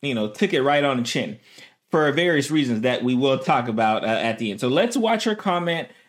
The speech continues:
and let's hear some of my feedback, and more importantly, who's to blame? Where do we go from here? 'Cause, like, yes, it's good to have, you know, a quick bit of outrage, but more importantly, the next step is like, all right, how do we make it so it doesn't happen again?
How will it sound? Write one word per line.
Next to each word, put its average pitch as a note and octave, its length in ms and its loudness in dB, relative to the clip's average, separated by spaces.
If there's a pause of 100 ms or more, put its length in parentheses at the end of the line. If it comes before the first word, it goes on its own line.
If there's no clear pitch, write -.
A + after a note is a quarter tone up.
(120)
and D3 500 -2
let's E3 380 -2
hear E3+ 220 2
some E3 200 -2
of C#3+ 80 -2
my C#3+ 220 0
feedback, B2+ 800 -2
and A2+ 300 -2
more C3 260 -4
importantly, A#2+ 760 -2 (180)
who's D3+ 300 2
to C3+ 60 2
blame? B2 720 0 (280)
Where C#3 400 0
do D#3 80 2
we C#3 60 2
go B2+ 180 2
from A#2+ 140 -4
here? B2 180 2
'Cause, C3 160 0 (160)
like, A#2+ 340 -2
yes, D3+ 340 -2
it's B2+ 160 -6
good D3+ 280 -2
to C#3 80 0
have, B2+ 380 0 (280)
you A#2 80 -4
know, G#2+ 140 0
a G#2+ 40 -2
quick A#2 320 -2
bit A#2 140 0
of - 100 -2
outrage, F3 680 0 (360)
but E3+ 60 -4
more F#3+ 180 2
importantly, D3+ 840 0
the B2 120 0
next D3 220 -2
step C3 160 0
is A#2+ 140 2
like, A#2 140 2
all B2+ 60 2
right, A#2+ 220 2
how D3 160 0
do D#3+ 80 0
we D3 140 2
make C3+ 200 0
it C3+ 60 -2
so B2+ 160 2
it A2+ 140 0
doesn't A#2 320 0
happen A2 380 -2
again? G#2 420 -4